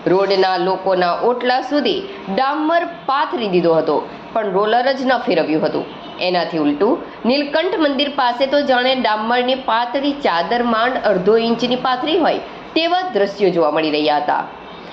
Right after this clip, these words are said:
અડધી રાતના અંધારામાં થયેલા આ રોડની કામની ગુણવત્તા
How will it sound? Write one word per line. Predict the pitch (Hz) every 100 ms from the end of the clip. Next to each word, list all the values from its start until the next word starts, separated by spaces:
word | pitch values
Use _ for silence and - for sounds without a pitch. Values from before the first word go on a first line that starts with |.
| - -
અડધી | 285 339 349
રાતના | 330 339 330 320
અંધારામાં | 302 262 285 285 269 269
થયેલા | 262 262 247
આ | 240
રોડની | 247 240 233 233
કામની | 220 220 214 202
ગુણવત્તા | 185 202 202 196 226